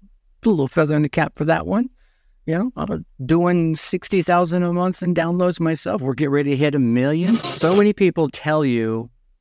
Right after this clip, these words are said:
that if you advertise your podcast on social media, they're not gonna leave social media to come listen to your podcast.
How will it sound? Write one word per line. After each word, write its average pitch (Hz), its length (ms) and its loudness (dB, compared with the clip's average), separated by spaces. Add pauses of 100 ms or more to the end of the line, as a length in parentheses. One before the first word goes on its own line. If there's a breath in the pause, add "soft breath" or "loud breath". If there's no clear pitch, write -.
(280)
that 123 200 0
if 123 200 -4
you 120 120 0
advertise 180 480 0
your 151 100 -4
podcast 127 540 -4
on 113 80 -4
social 139 360 -4
media, 101 600 -2 (180)
they're 110 200 -2
not 127 320 0
gonna 170 220 0
leave 143 220 -2
social 123 340 -4
media 98 260 -2
to 101 80 -4
come 101 160 -4
listen 98 260 -2
to 92 80 -4
your 95 100 -2
podcast. - 680 -6